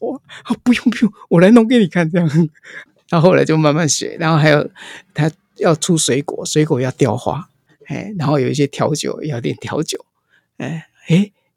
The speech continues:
薪水还不错。那时候薪水呢，我第一个月领到十五万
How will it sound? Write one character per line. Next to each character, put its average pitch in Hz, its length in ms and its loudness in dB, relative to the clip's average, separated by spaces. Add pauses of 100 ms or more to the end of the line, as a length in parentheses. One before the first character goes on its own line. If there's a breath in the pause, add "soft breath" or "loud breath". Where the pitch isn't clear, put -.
薪 190 240 6
水 139 160 0
还 104 160 -6
不 - 80 -10
错。 - 300 -10 (580)
那 190 100 0
时 185 120 4
候 180 80 6
薪 190 180 6
水 139 220 2
呢， 123 80 -4 (300)
我 156 160 -4 (180)
第 185 260 2
一 196 100 -2
个 160 240 2
月 147 200 6
领 123 180 -2
到 139 100 -4
十 - 240 0
五 110 200 -6
万 151 180 -12